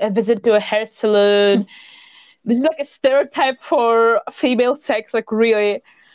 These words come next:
Speaker 1: Or saying goodbye to the toxic people in your inner circle. I regard as self-care, even not opening your phone immediately after you woke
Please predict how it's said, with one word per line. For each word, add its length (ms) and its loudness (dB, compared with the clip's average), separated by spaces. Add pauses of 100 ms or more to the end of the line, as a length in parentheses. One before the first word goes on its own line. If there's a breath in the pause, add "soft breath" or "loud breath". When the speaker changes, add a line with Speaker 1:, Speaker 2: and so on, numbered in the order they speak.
(440 soft breath)
Speaker 1:
Or 200 0
saying 340 -2
goodbye 360 -2
to 100 -12
the 80 -6
toxic 460 -6
people 440 2
in 100 -2
your 160 2
inner 220 -2
circle. 640 0
I 140 -2
regard 460 0
as 120 -6
self-care, 840 0
even 560 -2
not 300 -2 (240)
opening 400 -2
your 160 2
phone 540 0
immediately 500 0
after 240 -2
you 160 0
woke 320 0